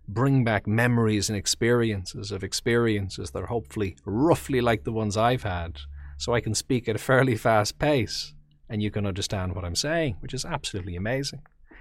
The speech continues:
It's never a hundred percent the same, but it doesn't need to be a hundred percent the same. It just needs to be enough so that there's some shared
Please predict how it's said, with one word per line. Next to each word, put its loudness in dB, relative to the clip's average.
It's -2
never 6
a 2
hundred 6
percent -2
the -8
same, 0
but -2
it -6
doesn't 4
need 2
to 2
be 0
a 2
hundred -2
percent -6
the -12
same. -4
It -8
just -2
needs 0
to -8
be 0
enough 0
so -6
that -6
there's -2
some 0
shared -2